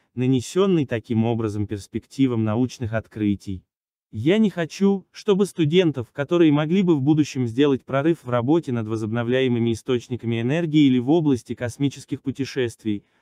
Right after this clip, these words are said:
учили, что всё, чего они не понимают и чего пока никто не понял, создано неким высшим разумом и потому для понимания в принципе недоступно.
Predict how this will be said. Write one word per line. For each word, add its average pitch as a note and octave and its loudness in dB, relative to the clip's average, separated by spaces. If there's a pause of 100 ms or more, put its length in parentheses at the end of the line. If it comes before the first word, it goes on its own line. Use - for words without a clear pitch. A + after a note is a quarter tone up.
учили, D3+ 2
что A#2 -8
всё, C3 -2
чего A2+ -4
они A2+ -2
не A2+ -2
понимают B2 0
и C3+ -4
чего C3+ -2
пока A#2+ -4
никто A2+ -4
не A2 0
понял, C3+ -2 (240)
создано C3+ 0
неким B2 -2
высшим A2+ -2
разумом C#3+ 0
и C3+ -2
потому A#2+ -2
для G#2+ -2
понимания A#2+ -2
в - -14
принципе A2+ -2
недоступно. G#2+ -4